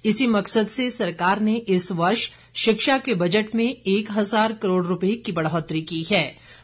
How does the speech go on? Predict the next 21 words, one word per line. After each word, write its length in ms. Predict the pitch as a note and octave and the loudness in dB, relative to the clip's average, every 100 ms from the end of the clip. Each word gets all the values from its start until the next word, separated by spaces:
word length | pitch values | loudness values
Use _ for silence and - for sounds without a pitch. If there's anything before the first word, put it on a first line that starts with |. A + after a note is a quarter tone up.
| F#3+ | 0
मुकेश 420 | G3 A3+ A#3 - | 2 4 2 2
अग्निहोत्री 600 | F#3+ G3 G3 F#3+ G#3+ A3+ - | 2 2 2 0 0 0 2
आज 340 | E3+ E3+ E3+ G#3 | 2 2 0 0
ऊना 260 | F#3 G3+ | 2 4
में 260 | G#3+ G3+ C4 - - F3+ | 4 4 0 -4 -8 -2
राज्य 380 | F3+ G3+ A3 | 2 2 2
स्तरीय 320 | C4 C4+ C4 C4+ | 0 0 2 0
अंडर 400 | - F#3+ G3 F#3+ | 0 2 2 2
नाइनटीन 640 | F#3 F#3 G#3 A3+ A#3 A#3+ | 2 2 2 0 0 2
लड़कों 400 | F3+ D#3+ E3 A3+ | 0 0 0 -2
की 200 | A#3+ F#3 | 0 -4
खेलकूद 580 | E3 G3 F#3+ F#3 A3+ G3 | 0 0 0 0 -4 -4
प्रतियोगिता 540 | G3 E3+ F3+ E3+ F#3 G3 | -4 -2 0 -2 -2 -2
के 260 | G#3 A3 | -2 -2
शुभारंभ 580 | A3 G3+ F3 F3+ G3 A3+ - | -2 -2 2 2 2 0 -4
के 140 | - F3+ | -2 0
मौके 300 | F3+ F3+ B3 | 0 -2 -2
पर 280 | B3 D#3+ D3+ G3+ | 0 0 -2 0
बोल 180 | A3 E3+ | 2 2
रहे 280 | D3+ F3 E3+ | 0 0 2
थे। 120 | F3+ | 2